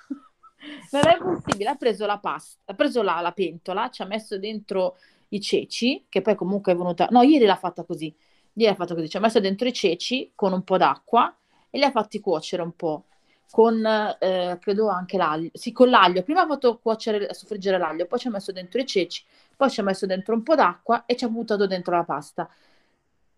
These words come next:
D'acqua l'ha fatta bollire, quando è,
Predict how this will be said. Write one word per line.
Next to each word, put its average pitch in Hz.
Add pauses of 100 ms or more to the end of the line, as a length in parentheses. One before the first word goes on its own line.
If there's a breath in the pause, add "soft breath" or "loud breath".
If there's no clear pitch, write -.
(360)
D'acqua 302
l'ha 349
fatta 220
bollire, 190 (580)
quando 220
è, -